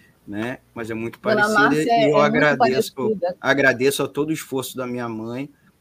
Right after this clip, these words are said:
Speaker 1: a maternidade, né, ter bancado a gente uma mãe proletária, juntamente com meu pai, que também é proletário, é, e, e é isso, um be-, um beijo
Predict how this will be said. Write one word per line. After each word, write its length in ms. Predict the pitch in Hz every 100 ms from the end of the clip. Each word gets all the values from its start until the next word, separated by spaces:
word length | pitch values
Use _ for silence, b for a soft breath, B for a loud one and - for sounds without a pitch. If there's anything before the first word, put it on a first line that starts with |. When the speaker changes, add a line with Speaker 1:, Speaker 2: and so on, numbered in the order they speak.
| _
Speaker 1:
a 100 | -
maternidade, 920 | 104 107 107 107 107 98 101 117 131 - b b _
né, 220 | 104 117 117
ter 100 | 113
bancado 480 | 110 117 104 113 110
a 40 |
gente 280 | 104 110 -
uma 120 | 107
mãe 180 | 107 107
proletária, 840 | 104 117 113 120 - 110 113 127 143 b -
juntamente 580 | 104 101 113 104 101
com 60 | -
meu 180 | 110 117
pai, 360 | - 113 110
que 100 | 127
também 300 | - 95 95
é 40 | 95
proletário, 800 | - 101 104 - 110 107 120 143 b b b _
é, 540 | - 107 107 110 110 107 _ _ _ _ _ -
e, 840 | 110 110 113 113 113 113 113 117
e 80 | 98
é 100 | 151
isso, 320 | 143 98 -
um 160 | 107 107
be-, 300 | 104 107 92
um 140 | 107 107
beijo 480 | 107 117 117 120